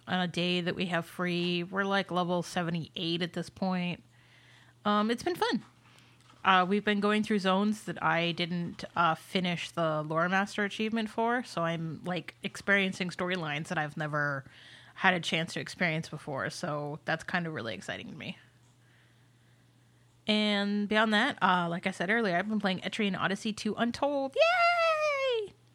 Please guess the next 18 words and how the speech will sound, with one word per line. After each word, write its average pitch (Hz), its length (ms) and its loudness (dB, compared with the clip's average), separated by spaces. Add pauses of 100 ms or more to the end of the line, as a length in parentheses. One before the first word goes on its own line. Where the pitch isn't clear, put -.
(760)
So 202 120 0
I 196 100 6
decided 240 400 4
to 226 60 0
get 214 140 2
it 214 100 0
at 196 100 -2
launch 214 420 2
because 180 360 -2
we 185 120 0
got 190 140 4
it 135 100 2
twenty 190 220 -2
percent 185 300 -2
off 185 160 0
at 180 80 -2
Best 185 220 -4
Buy, 220 420 4